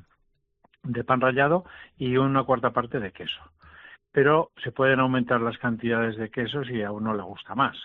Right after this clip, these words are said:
Claro, o sea, eso no tiene más, eh,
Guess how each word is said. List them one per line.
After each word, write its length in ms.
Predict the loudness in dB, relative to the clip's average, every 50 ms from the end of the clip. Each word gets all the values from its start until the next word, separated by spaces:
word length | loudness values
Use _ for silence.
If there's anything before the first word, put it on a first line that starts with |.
| _
Claro, 160 | -14 -14 -14 -14 _
o 40 | -20
sea, 120 | -18 -14
eso 120 | -8 -8 -6
no 120 | -6 -6 -6
tiene 360 | -6 -6 -6 -6 -6 -8 -8
más, 240 | -6 -6 -8 -8 -10 -14 -18 -18 -20 -20 -20 -20 -20 -20 -20 -20 -18 -8
eh, 220 | -4 -4 -4 -4